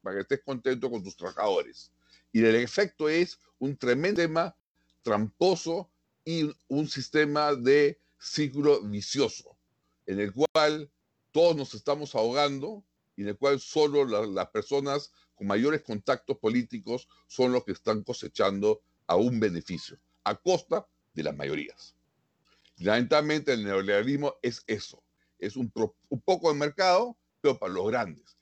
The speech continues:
Es propiedad privada, pero para los grandes. ¿Dónde está la libertad, la, la estabilidad tributaria que le otorgan a las grandes mineras internacionales? Quisiéramos los chiquitos del Perú tener esa misma estabilidad tributaria. ¿Dónde está el respeto al, al derecho a la propiedad privada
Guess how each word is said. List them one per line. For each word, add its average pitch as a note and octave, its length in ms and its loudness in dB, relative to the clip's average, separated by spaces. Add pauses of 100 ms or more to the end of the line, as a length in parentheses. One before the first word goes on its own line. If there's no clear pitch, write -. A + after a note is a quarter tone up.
(140)
Es A#2+ 140 0
propiedad C#3+ 420 0
privada, F#3 540 -2 (280)
pero G#2 180 -2
para G2 140 -6
los G2+ 120 -2
grandes. G#2 500 -6 (300)
¿Dónde F3+ 320 -2
está F3 180 0
la D#3+ 120 2
libertad, C3 500 -2
la, A#2 320 0 (160)
la A#2 140 0
estabilidad B2 480 0
tributaria E3 680 -2 (400)
que A2 80 -6
le A2+ 60 2
otorgan D3 520 0
a F#2+ 120 -6
las G2+ 120 -2
grandes D3+ 360 -2
mineras D3+ 460 -2
internacionales? C#3 960 -4 (500)
Quisiéramos C#3+ 520 2
los A2 140 -2
chiquitos C#3 500 -6
del A2+ 140 -2
Perú C#3 360 0 (240)
tener A#2 240 2
esa B2+ 160 0
misma C#3 200 0
estabilidad A2 380 2
tributaria. F2+ 600 -4 (440)
¿Dónde E3 260 2
está D#3+ 180 2
el D3+ 60 -2
respeto D3 460 -2
al, B2+ 60 4
al G#2 460 2
derecho C#3 300 -2
a C3 60 2
la A#2 60 -4
propiedad C3+ 300 -4
privada C#3+ 540 2